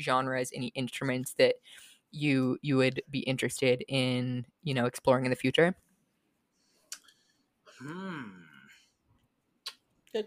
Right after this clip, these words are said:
Speaker 2: That's an
Speaker 3: question.
Speaker 2: interesting question. I mean, I, I mean, okay, so here, here, here's what I think, I guess. My, my answer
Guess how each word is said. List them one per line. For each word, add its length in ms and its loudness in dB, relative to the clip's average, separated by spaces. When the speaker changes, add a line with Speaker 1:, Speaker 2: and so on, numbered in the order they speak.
Speaker 2:
That's 160 -10
an 60 -16
Speaker 3:
question. 100 -20
Speaker 2:
interesting 580 -16
question. 480 -16
I 100 -12
mean, 420 -6
I, 180 -4
I 60 0
mean, 220 2
okay, 100 -8
so 120 -4
here, 180 4
here, 260 -4
here's 240 0
what 120 0
I 100 -2
think, 340 -6
I 80 -10
guess. 540 -8
My, 220 -14
my 120 -14
answer 680 -6